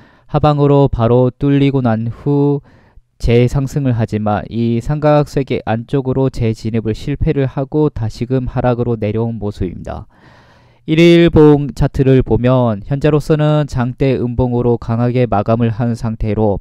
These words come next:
파란색 채널 라인 하단에 이탈이 된 상황을 보고 있습니다. 전반적으로 본다면 현재로서는 파란색 채널 라인을 지지를 해줄지 혹은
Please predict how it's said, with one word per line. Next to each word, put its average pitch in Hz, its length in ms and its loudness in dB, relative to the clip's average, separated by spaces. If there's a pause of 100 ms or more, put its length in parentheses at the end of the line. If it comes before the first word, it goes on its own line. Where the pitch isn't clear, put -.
파란색 139 720 0
채널 135 360 0
라인 107 360 -2 (480)
하단에 131 800 2 (320)
이탈이 123 640 0
된 127 260 -2
상황을 131 480 -2
보고 110 460 0
있습니다. 82 640 -10 (520)
전반적으로 151 1000 2
본다면 120 840 -2
현재로서는 123 1080 -4 (420)
파란색 139 540 -2
채널 135 300 -2
라인을 113 320 -2
지지를 113 380 -6
해줄지 107 560 -6
혹은 127 540 -2